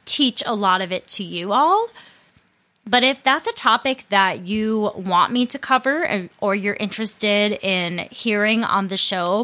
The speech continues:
please reach out and let me know, because I would be happy to start working on that.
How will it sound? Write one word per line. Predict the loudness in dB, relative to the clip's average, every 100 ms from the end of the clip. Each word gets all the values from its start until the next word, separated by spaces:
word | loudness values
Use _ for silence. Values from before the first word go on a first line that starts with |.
| -2
please | 2 4 4 2 -2 _ _ _
reach | -4 -2 2
out | 2 2
and | 0
let | -2 -2
me | -2
know, | -2 -2 -2
because | -4 -4 0
I | 0
would | 0 -6
be | -6 -6 -6 -8
happy | -10 0 0 0 -4
to | 0
start | 0 0 -6 -6
working | -8 -8 -8
on | -6 -6
that. | -4 -6